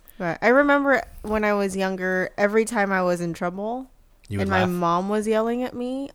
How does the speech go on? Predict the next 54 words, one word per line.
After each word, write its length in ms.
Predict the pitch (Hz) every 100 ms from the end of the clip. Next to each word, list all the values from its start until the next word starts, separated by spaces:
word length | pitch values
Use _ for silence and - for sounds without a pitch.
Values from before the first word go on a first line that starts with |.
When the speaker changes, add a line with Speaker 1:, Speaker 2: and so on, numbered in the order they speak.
| -
Speaker 1:
all 220 | 190 208
I 100 | 214
had 220 | 214 202
to 60 | -
do 300 | 131 190 202
Speaker 2:
Mm. 40 |
Speaker 1:
was 160 | 190 175
make 240 | 175 175
her 160 | - 170
laugh 360 | 160 156 165 -
at 220 | - -
some 280 | - 170 180
point 340 | - 196 202
while 180 | 196 202
she's 240 | 208 220
yelling, 500 | 220 214 233 247 269 - _ _ _ _ -
and 200 | 185 160
I 120 | 165
was 120 | 170
off 140 | - -
the 60 |
hook. 100 | 147 -
Speaker 2:
And 120 | 139
how 80 | 127
did 140 | 139 127
you 60 |
do 140 | 113 104
that? 240 | 95 - _ _ _ _ - -
Speaker 1:
I 60 | 247
Speaker 2:
You're 40 |
Speaker 1:
don't, 140 | 339 -
Speaker 2:
not 140 | 156
even 160 | 151 269
Speaker 1:
I 80 |
Speaker 2:
that 80 | 285
Speaker 1:
don't 380 | 320 330 302 285
know. 280 | 269 277 285 - -
Speaker 2:
Everyone 400 | 139 180 175 170
Speaker 1:
Excuse, 180 | 156 - _ _
uh, 60 | 202 - - -
what 220 | 214 226
were 100 | 240 277
you 120 | 285
gonna 100 | 285
say? 140 | 285 320
Speaker 2:
Everyone 420 | 226 151 185 180 156
knows 200 | 151 131
I'm 140 | 123
the 80 | 123
funny 300 | - 123 120
one 160 | 107 98
in 40 | 98
this 120 | -
relationship. 560 | 95 90 90 87 90